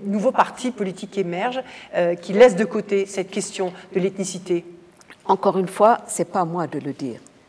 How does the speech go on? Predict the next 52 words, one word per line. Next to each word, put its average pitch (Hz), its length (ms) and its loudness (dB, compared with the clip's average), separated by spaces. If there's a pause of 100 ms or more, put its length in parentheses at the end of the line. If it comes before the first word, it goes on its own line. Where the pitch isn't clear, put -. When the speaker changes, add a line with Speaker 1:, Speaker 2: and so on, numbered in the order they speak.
(100)
Speaker 2:
Mais 190 180 -2
il 214 80 -2
y 220 100 2
a 247 40 8
une 226 180 2
nouvelle 233 340 0
dynamique 190 520 -4
qui - 140 -10
est 143 40 -4
insufflée 139 640 -6
dans 123 100 -8
ce - 180 -8
pays. - 80 -6
Speaker 1:
Avec 196 180 2
l'ouverture 196 320 0
démocratique, 190 560 0
Speaker 2:
Avec 220 200 6
Speaker 1:
avec 190 200 4
Speaker 2:
l'ouverture 196 300 6
Speaker 1:
le 165 40 0
Speaker 2:
démocratique, 180 600 0
vous 175 80 -2
l'avez 175 300 2
dit, 196 200 -4
les 170 120 2
groupes 196 300 -4
Speaker 1:
Mm. 180 40 -4
Speaker 2:
armés, 175 200 -6 (320)
tous 285 120 -4
les 226 240 -2
Éthiopiens 190 420 -8
sont 180 160 -12
là. 156 260 -8
Qu'est-ce 320 200 -6
que - 60 -12
ça 185 180 -4
a 165 40 -4
changé ? 143 440 -10 (240)
Ça - 180 -2
a 233 40 0
aussi 247 260 -4
changé 196 300 -6
le 165 100 -2
fait - 440 -2 (360)
que 220 320 -2 (300)
les, 175 220 2 (120)
les 170 180 2
pays 190 300 -2
voisins 165 400 0
ou 175 60 -4
les, 165 100 -4
ne, 175 400 -8